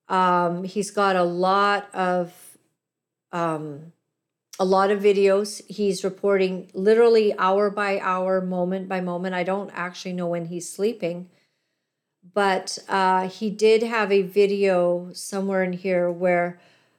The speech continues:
um, they, Hamas, again,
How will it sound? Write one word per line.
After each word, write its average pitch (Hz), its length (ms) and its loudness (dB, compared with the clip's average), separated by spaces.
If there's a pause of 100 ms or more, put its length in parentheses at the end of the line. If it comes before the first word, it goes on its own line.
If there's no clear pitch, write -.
(140)
um, 170 500 -2 (560)
they, 180 600 4 (840)
Hamas, 185 600 0
again, 180 580 -4